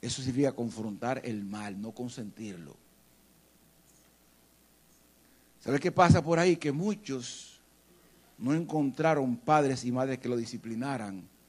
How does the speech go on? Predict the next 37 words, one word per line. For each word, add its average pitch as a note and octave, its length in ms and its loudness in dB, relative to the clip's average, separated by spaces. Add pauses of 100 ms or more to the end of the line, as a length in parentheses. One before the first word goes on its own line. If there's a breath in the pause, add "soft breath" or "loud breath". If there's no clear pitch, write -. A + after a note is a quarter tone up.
(240)
están A#2 320 -6
por A#2+ 200 -8
su A2+ 120 -14
cuenta. G#2+ 600 -10 (920 soft breath)
Y - 60 -6
ahora A#2+ 140 2
no C3+ 100 2
podemos C3 280 2
salir C3 160 2
a - 20 2
la B2+ 200 0
calle B2+ 280 0
de B2 100 -2
noche D3+ 260 0
porque B2 180 -4
hay C3 60 2
unos C#3 200 -2
delincuentes B2+ 600 -2
por B2 200 -6
ahí D#3 160 0
que C#3 120 -6
creen C3 220 -4
que C3 80 -4
el B2+ 60 -2
mundo C#3+ 240 -2
es C#3 60 -6
de C#3+ 160 -2
ellos, A2+ 360 -4 (1120 soft breath)
porque A#2+ 340 2
nunca D3 280 6
aprendieron C3 340 2
a - 20 0
respetar B2 460 -2
a A#2 80 -4
nadie A#2 460 -4
en F#2 60 -12
casa, F2+ 360 -12